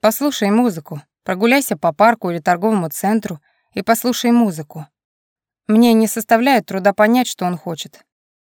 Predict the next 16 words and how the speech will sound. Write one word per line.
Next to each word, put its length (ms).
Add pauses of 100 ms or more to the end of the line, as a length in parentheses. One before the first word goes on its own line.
Думает, 400
что, 180
гуляя 360
и 40
слушая 440
музыку, 440
я 200
захочу 420
вылезти 420
из 120
своего 340
кокона. 520 (680)
«У 40
меня 260
много 300
уроков», 600